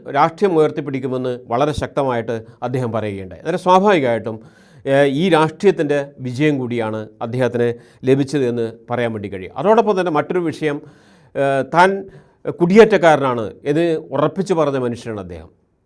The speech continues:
അതായത് ഒരു ഗുജറാത്തി വംശജനായിട്ടുള്ള മുഹമ്മദ് മംദാനി. അദ്ദേഹം ഉഗാണ്ടയിലാണ്, ആ, വളർന്നത്. ആ ഉഗാണ്ടക്കാരനായിട്ടുള്ള മംദാനിയുടെയും ഇന്ത്യക്കാരിയായിട്ടുള്ള മീര നായരുടെയും മകനാണ് സൊറാൻ മംദാനി.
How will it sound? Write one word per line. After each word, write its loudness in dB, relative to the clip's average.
അതായത് 4
ഒരു 0
ഗുജറാത്തി 0
വംശജനായിട്ടുള്ള -2
മുഹമ്മദ് -2
മംദാനി. -2
അദ്ദേഹം 6
ഉഗാണ്ടയിലാണ്, 2
ആ, -2
വളർന്നത്. 2
ആ 2
ഉഗാണ്ടക്കാരനായിട്ടുള്ള 4
മംദാനിയുടെയും 0
ഇന്ത്യക്കാരിയായിട്ടുള്ള 2
മീര 2
നായരുടെയും -2
മകനാണ് 0
സൊറാൻ 2
മംദാനി. -6